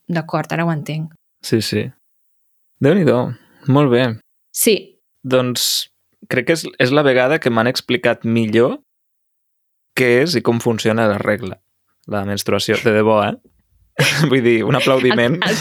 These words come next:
Speaker 1: el
Speaker 2: <laughs> des d'aquí.
Speaker 1: Gràcies.
Speaker 2: Perquè
Speaker 1: <laughs> El que,
Speaker 2: Mhm, molt bé.
Speaker 1: el que passa, Andreu, com he dit al principi, que és molt important, que cadascú és diferent,
Speaker 2: Clar.
Speaker 1: d'acord?
Speaker 2: Mm.
Speaker 1: I, i que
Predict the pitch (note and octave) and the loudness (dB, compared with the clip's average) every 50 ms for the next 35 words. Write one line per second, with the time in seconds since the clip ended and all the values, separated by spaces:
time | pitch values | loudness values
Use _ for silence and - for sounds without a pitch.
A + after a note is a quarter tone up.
0 | - - F3+ D3+ D#3 - - - D3+ - - C4+ - - - B3 - - C3 B2 | 0 0 0 0 0 -2 -4 -6 -6 -6 -6 -8 -6 -4 0 0 2 2 2 2
1 | B2 A#2 A2+ A2 G#2+ A2 A#2+ C3+ - E3+ D#3 D3+ F3+ E3+ - - - - - _ | 2 2 2 2 2 0 0 0 0 -2 -2 -2 -2 -4 -4 -6 -14 -16 -16 _
2 | _ - - - - - - - - - - _ _ - - C3 B2+ A#2+ A#2 A#2+ | _ -14 -12 -12 -10 -10 -12 -14 -16 -18 -20 _ _ -4 -2 0 0 0 0 2
3 | A2+ A2+ A2 A2 A2 G#2+ G#2 - - - - - D4 - A#3+ A#3 A#3+ - A#3 A3 | 2 4 4 2 2 0 0 -2 -4 -4 -4 -4 -4 -2 -2 -2 0 0 0 0
4 | - B2+ A2 G#2+ G#2+ A2 G#2+ A2+ B2+ - - A#3 A#3 - B3 G#3+ G#3 A#3 A#3 A#3+ | 0 -2 -2 0 0 0 -2 -4 -6 -6 -6 -6 -2 -2 -2 -2 0 -2 -4 -2
5 | - D#4 D4 C#4+ - - A#3 A#3 A#3 A3 A3 A#3 C4 D#4 F4 E4+ - - A3+ G#3 | -2 -2 -2 -2 -2 -2 -2 0 0 2 2 2 2 2 0 -2 -2 0 2 4
6 | A3+ G#3+ A3 G#3+ B3 B3 B3 B3 B3 B3 A3+ A3 A3+ G#3 - C4 C4 D#4 D#4 - | 4 4 4 4 2 2 2 0 0 0 0 0 0 2 0 2 2 0 0 0
7 | G#3+ G3+ A3+ A3 A3 A3+ A3+ G#3 G#3+ G3+ - - G#3+ A#3+ D#4+ G#4+ - - - _ | 0 2 2 4 4 2 2 2 0 -4 -2 0 0 0 0 0 -4 -8 -20 _
8 | - - - - G#3 G#3 G#3+ G3+ G#3 - - - A3+ C4 D#4+ D#4 B3 C4 A#3 G#3+ | -8 -8 -4 -2 -2 0 0 -2 -2 -4 0 2 2 4 4 2 2 2 0 -2
9 | - - G3 F3 F3 E3 D#3+ D#3 D#3 D#3 - G#2+ G2 G2 G#2+ A2 G#2 - G3 G#3+ | 0 -2 -2 0 0 -2 -2 -2 -4 -2 -2 -2 0 0 0 -2 0 2 2 2
10 | D#4 D4+ - - B2+ G#2+ A2 C3 D3+ _ _ _ _ - A3 A3 G#3+ G#3 G#3 - | 2 0 -4 -8 -8 -8 -8 -10 -12 _ _ _ _ -2 0 2 4 4 4 2
11 | - - F#3+ G3 G3 G3 - G3+ | 2 2 0 0 0 0 0 2